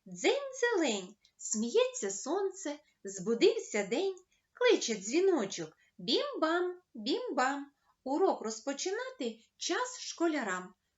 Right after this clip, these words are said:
Тема нашого сьогоднішнього уроку — задачі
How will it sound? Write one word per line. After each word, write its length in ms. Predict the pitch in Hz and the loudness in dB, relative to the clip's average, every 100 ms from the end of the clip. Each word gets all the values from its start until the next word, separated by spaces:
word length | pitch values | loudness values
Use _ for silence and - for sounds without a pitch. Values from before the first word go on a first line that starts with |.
| _ | _
Тема 300 | 285 285 220 | -2 0 0
нашого 480 | 226 254 233 208 208 | -2 -2 -2 -2 -4
сьогоднішнього 840 | 202 226 269 262 196 190 208 196 - | -2 -2 -2 -4 -4 -6 -6 -10 -8
уроку — 540 | 208 349 480 208 175 _ _ _ | -2 0 0 -2 -10 _ _ _
задачі 840 | 208 208 247 240 233 208 - 190 | -8 -4 -2 0 0 -2 -4 -6